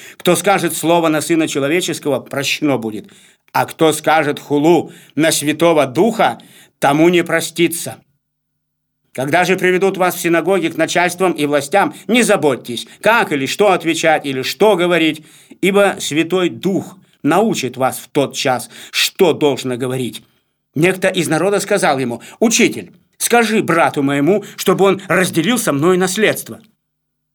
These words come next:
Он же сказал человеку тому: "Кто поставил меня судить или делить вас?" При этом сказал им: "Смотрите, берегитесь любостяжания,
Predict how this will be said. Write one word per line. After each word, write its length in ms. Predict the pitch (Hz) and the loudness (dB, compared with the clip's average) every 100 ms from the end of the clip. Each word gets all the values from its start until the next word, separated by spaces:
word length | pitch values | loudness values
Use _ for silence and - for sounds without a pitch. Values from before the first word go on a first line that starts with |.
| _ | _
Он 180 | - 151 | 0 0
же 120 | 139 | 0
сказал 420 | 170 202 196 185 131 | -4 -4 -2 -2 -2
человеку 480 | 156 151 151 143 | -2 -2 -2 -4
тому: 380 | 143 147 143 139 _ _ _ _ | -6 -4 -6 -8 _ _ _ _
"Кто 300 | - - 190 | -20 0 2
поставил 600 | 185 135 - 160 156 147 | 2 -4 -4 -4 -2 -2
меня 280 | 131 123 123 | -4 -4 -6
судить 520 | - 135 127 208 202 - _ _ - | -8 -8 -6 -6 -8 -14 _ _ -4
или 180 | 151 160 | 0 0
делить 480 | 123 180 175 - 98 | -2 -4 -4 -6 -10
вас?" 340 | 98 - - _ _ _ _ _ _ _ _ | -16 -16 -18 _ _ _ _ _ _ _ _
При 160 | - 156 | 2 2
этом 260 | 165 165 156 | 2 0 -4
сказал 460 | - 156 156 131 | -4 -2 0 -2
им: 140 | 110 - _ - | -6 -14 _ -10
"Смотрите, 760 | - 143 139 143 147 135 110 - - - - | -2 -2 0 -2 -2 -6 -12 -18 -20 -20 -4
берегитесь 800 | 120 170 170 123 185 190 175 160 | 0 2 2 2 0 2 -2 0
любостяжания, 1080 | 165 165 165 - 160 127 151 156 135 107 | 0 0 -4 -4 -4 -2 0 0 -4 -8